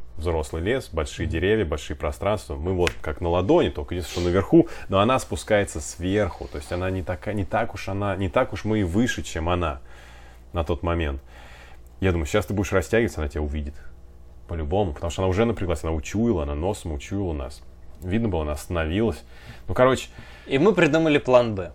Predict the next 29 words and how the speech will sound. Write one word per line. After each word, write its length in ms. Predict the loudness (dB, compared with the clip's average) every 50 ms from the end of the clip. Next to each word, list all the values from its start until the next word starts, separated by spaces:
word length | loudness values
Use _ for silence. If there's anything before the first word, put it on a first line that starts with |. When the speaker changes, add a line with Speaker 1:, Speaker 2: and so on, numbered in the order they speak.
| -2 4
Speaker 1:
Но 140 | 4 6
ты 140 | 10 10 10
не 100 | 10 10
с-, 100 | 6 2 -4 4 8
ты, 160 | 10 10 10 8
ты 140 | 8 8 10
начал 320 | 10 10 8 8 8 10
рас-, 160 | 10 10 10 8
и 60 | 4
ты, 120 | 4 4
кстати, 220 | 4 6 6 6 8
правильно 280 | 8 8 8 8 8
сделал, 180 | 8 8 8 8
ты, 160 | 8 4 0
ты, 320 | 0 -2 4 4 4 4 4 0 -2 0
ты 80 | 2
выждал 400 | 2 4 6 6 8 8 8 8
немножко, 440 | 10 8 6 6 6 4 4 2 -2
и 20 | 2
когда 200 | 4 6 6 6
она 100 | 6 4
начала 340 | 2 2 6 6 6 6 6 -2 -16 -18 -20 -10 2 4
поворачиваться 480 | 8 10 12 12 12 12 10 8 4
как 200 | 6 6 6 6
бы 100 | 4 2
немножечко, 480 | 4 4 4 6 6 6 6 4 2 2 2
как 80 | 2 4
бы 80 | 4 2
уходить, 640 | 2 4 4 4 4 4 4 4 4 4 4 0